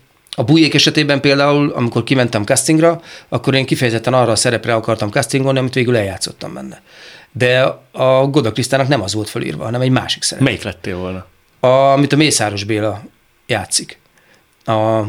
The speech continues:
Speaker 1: a családbarátja, ugye,
Speaker 2: Igen.
Speaker 1: a, az, az eredetiben ugye az apa. És akkor megcsináltam azt a jelenetet, és akkor mondta Kriszta, hogy „Köszi, köszi, hát köszi, köszi szépen, köszi szépen”, nagyon kedvesen, aranyosan.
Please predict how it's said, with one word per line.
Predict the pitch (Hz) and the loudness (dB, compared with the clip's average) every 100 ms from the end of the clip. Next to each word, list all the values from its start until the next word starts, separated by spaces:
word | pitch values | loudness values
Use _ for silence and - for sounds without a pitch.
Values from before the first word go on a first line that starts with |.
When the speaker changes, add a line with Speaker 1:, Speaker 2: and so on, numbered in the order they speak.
| 117 - _ 110 | -8 -14 _ -8
Speaker 1:
a | 101 101 104 107 104 104 - - - | -6 -4 -2 -2 -4 -6 -10 -12 -8
családbarátja, | - 113 98 95 107 104 - 120 | -2 -2 -2 -6 -6 -6 -8 -10
ugye, | 113 | -6
Speaker 2:
Igen. | 113 92 85 82 | -4 -4 -6 -8
Speaker 1:
a, | - 58 64 | -10 -12 -12
az, | 120 - 117 | -14 -14 -8
az | |
eredetiben | 113 110 104 113 104 | -6 -6 -8 -8 -6
ugye | 104 107 | -6 -6
az | 101 | -8
apa. | - - - _ - - - - - _ | -10 -14 -20 _ -20 -20 -20 -20 -20 _
És | - 117 | -2 0
akkor | 135 156 | 2 2
megcsináltam | 151 180 - 120 107 113 | 4 2 0 -2 -2 -2
azt | 113 - | -4 -2
a | |
jelenetet, | 107 135 185 208 208 | 0 2 2 2 0
és | 165 | 0
akkor | 190 180 | 0 0
mondta | 104 123 | 0 0
Kriszta, | 123 151 | 0 2
hogy | 147 | 0
„Köszi, | 151 - 117 | -2 -6 -8
köszi, | - 120 117 | -8 -8 -6
hát | 135 135 | -6 -8
köszi, | - - 117 - | -6 -6 -8 -10
köszi | 127 - | -8 -6
szépen, | - 117 104 | -8 -10 -10
köszi | 104 107 | -8 -2
szépen”, | 143 170 180 147 | -2 2 0 0
nagyon | 95 92 | -4 -2
kedvesen, | 160 143 110 104 | -2 0 -2 -2
aranyosan. | 156 160 - 156 | -2 0 -2 -4